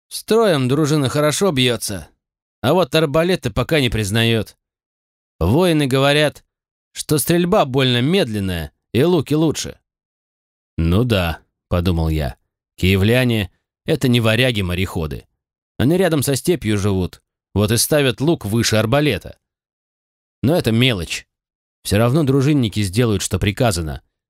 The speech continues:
ибо это я им деньги плачу, а не они мне. «Занятия продолжать», сказал я полусотникам.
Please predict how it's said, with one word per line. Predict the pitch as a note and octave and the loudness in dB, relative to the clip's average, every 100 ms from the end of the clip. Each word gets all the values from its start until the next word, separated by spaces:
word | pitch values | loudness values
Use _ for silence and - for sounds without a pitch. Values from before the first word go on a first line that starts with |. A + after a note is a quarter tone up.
| - | -4
ибо | F#2+ G2+ | 0 0
это | - C3 C3 | 0 0 2
я | B2 D3 D3+ | 0 2 2
им | G2+ G2+ | 0 2
деньги | D3 B2+ E2+ | 2 0 -2
плачу, | E2+ E2+ - C#2 A#1+ _ _ | -4 -4 -4 -6 -10 _ _
а | - A#2+ | -2 2
не | D#3+ | 2
они | C3+ F#2 | 0 -2
мне. | D#2 C#2+ C2 _ _ _ _ _ _ _ _ _ _ _ | -4 -8 -10 _ _ _ _ _ _ _ _ _ _ _
«Занятия | F#2+ A2 D3+ F3+ F3+ - A#2 | 0 2 2 0 0 -2 -2
продолжать», | B2 B2+ C#3+ D3 D#3+ A2+ - _ _ _ - | -2 0 0 2 0 -2 -8 _ _ _ -6
сказал | A2 G2+ G#2 | -2 0 0
я | F#2 | 0
полусотникам. | F#2+ F#2+ G#2+ F2 D#2+ - | 0 0 0 -2 -6 -8